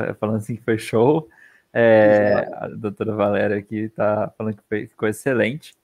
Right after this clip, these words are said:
Speaker 2: Beleza,
Speaker 1: A,
Speaker 2: Valéria.
Speaker 1: a Damasceno falou assim que, é, que ela fei-, fiz um caso desse na clínica de aperfeiçoamento.
Speaker 2: Fez.
Speaker 1: Aí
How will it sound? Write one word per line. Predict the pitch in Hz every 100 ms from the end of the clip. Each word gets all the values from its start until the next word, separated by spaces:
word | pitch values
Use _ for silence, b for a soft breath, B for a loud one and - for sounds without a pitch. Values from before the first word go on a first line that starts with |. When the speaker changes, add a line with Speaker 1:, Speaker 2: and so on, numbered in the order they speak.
| _ b b
Speaker 2:
Beleza, | - 117 135 113
Speaker 1:
A, | 113 110 107
Speaker 2:
Valéria. | 110 107 110 - - _ _ _ _ _ _ _ _
Speaker 1:
a | 117
Damasceno | 120 131 127 131 131
falou | 120 123
assim | 120 127 120
que, | 127 120 117 104
é, | 117 113 107 107 107
que | 113
ela | 110
fei-, | - 117 95 - 120 - -
fiz | 127 143
um | 147
caso | - 123 135
desse | 123 117 131 143
na | 127
clínica | 123 120 127 127
de | 123
aperfeiçoamento. | 120 123 120 120 - 107 101 101 135 196 220 _ _ _ _ _ _
Speaker 2:
Fez. | 151 165 170 170 131 117 113 - - 131
Speaker 1:
Aí | 110 - -